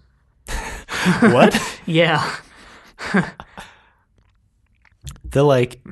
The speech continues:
Speaker 2: that reminds me, the Star Trek wiki. The Star Trek wiki is, like, the most dense show-based wiki in existence.
Speaker 1: Have you been on the Star Wars one?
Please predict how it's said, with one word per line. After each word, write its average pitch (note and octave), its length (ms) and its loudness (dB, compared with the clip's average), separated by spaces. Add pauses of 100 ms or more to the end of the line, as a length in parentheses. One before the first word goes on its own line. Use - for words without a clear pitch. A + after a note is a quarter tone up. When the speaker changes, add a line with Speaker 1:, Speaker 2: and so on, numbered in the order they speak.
(160)
Speaker 2:
that - 120 -2
reminds B2 340 2
me, A#2 60 0
the G#2 120 -2
Star B2 380 2
Trek D#3+ 420 -4
wiki. F#3 480 0 (480)
The B2+ 100 -2
Star C3+ 220 2
Trek E3+ 220 0
wiki D3 180 -2
is, C3 80 0
like, A#2+ 140 -2
the A#2+ 60 -2
most A2 340 -4
dense A#2+ 420 -4 (220)
show-based A#2+ 720 0
wiki A2 440 -2
in A2 60 -2
existence. G#2 720 -4 (380)
Speaker 1:
Have E3+ 100 -16
you D#3 100 -4
been D#3 140 -2
on D#3 140 0
the D3+ 40 -2
Star D3 300 -4
Wars D3 260 -2
one? D#3 360 -4